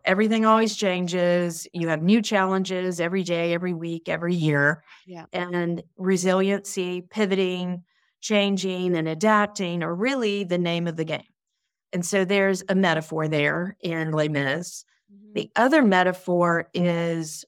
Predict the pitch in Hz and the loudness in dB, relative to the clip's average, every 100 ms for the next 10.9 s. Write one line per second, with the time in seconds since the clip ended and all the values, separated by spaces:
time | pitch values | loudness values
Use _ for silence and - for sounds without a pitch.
0 | _ 175 170 180 180 170 175 180 170 165 | _ -8 -2 0 0 -2 -4 -2 -2 -4
1 | 165 - 185 185 - 185 175 170 151 156 | -8 -2 -2 -2 0 -2 0 -6 -6 -2
2 | 151 156 175 208 175 170 - 160 - 156 | 0 2 2 2 0 -2 -6 -10 -4 -2
3 | 139 214 - - - _ _ 185 170 170 | -2 -4 -10 -16 -18 _ _ -16 -14 -12
4 | 175 202 196 _ _ 214 202 - 302 262 | -4 -4 -6 _ _ 0 0 0 -2 0
5 | 202 180 175 180 - - 180 175 170 170 | 0 2 0 -4 -10 -4 0 2 2 0
6 | 170 - - 147 - 190 - 208 202 190 | -4 -8 -14 -10 -6 -6 0 2 4 2
7 | 196 196 196 190 190 190 185 185 185 190 | 0 0 2 2 0 -2 -2 0 -2 -2
8 | 190 - - 190 190 180 170 180 175 180 | -4 -8 -4 -2 0 -4 -2 -2 -2 -6
9 | 175 180 180 180 180 175 175 180 175 175 | -6 -4 -2 -2 -2 -2 0 2 2 2
10 | 175 175 175 175 175 175 180 175 170 | 0 -2 -2 -2 -4 -4 -4 -4 -6